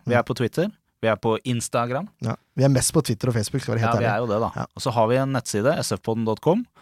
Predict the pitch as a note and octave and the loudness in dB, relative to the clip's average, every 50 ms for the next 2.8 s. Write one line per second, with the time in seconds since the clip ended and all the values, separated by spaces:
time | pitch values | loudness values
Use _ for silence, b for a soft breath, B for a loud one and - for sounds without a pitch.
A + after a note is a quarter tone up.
0 | b b b b b b b b b b b _ _ _ _ _ - A2 G#2+ A2 | b b b b b b b b b b b _ _ _ _ _ -2 0 2 2
1 | A2+ A2+ A2+ A2+ A2+ A2+ A2 A2+ A2 A2 - - _ _ - - - A2+ - A2+ | 2 2 2 2 2 2 2 2 0 -2 -4 -8 _ _ -8 -6 -6 -2 -2 -2
2 | F#2+ F#2 G2 F#2+ - - - G#2+ G2 - - C#3 D#3+ D#3+ - - | -2 0 -2 -2 -2 -2 -2 -2 -2 -2 -2 -4 -4 -6 -8 -10